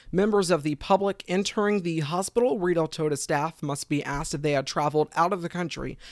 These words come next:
If someone had respiratory trouble, staff needed to collect as much as information as possible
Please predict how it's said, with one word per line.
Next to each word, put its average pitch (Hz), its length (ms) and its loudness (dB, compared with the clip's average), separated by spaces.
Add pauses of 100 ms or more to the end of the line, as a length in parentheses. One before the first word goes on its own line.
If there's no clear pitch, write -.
(120)
If 165 140 0
someone 208 340 2
had 175 220 0
respiratory 180 540 2
trouble, 196 360 0
staff 151 400 0
needed 170 320 0
to 190 140 -2
collect 160 420 -2
as 143 160 -4
much 147 220 -2
as 143 180 0
information 147 560 -4
as 143 100 -6
possible 143 600 -4